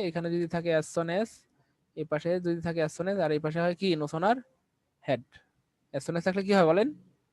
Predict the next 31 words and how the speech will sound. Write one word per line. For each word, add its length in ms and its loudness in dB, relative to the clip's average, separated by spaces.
No 140 -20
sooner 240 -4
had। 100 -6
আপনারা 200 -8
সবাই 220 6
জানেন, 340 0
তবু 120 0
একটু 280 -4
স্মরণ 200 0
করাই 200 0
দিচ্ছি। 300 -10
আচ্ছা, 260 -16
আশা 200 -12
করি 140 0
এটাও 180 0
ক্লিয়ার। 320 2
তারপরে 280 6
দেখেন, 300 -2
this 280 2
was 160 8
an 120 4
extraordinary 840 6
ship। 260 -4
এগুলি 280 4
খুবই 200 2
সহজ। 280 -2
This 160 -4
was 220 4
an 80 -2
extraordinary 640 0
ship, 160 0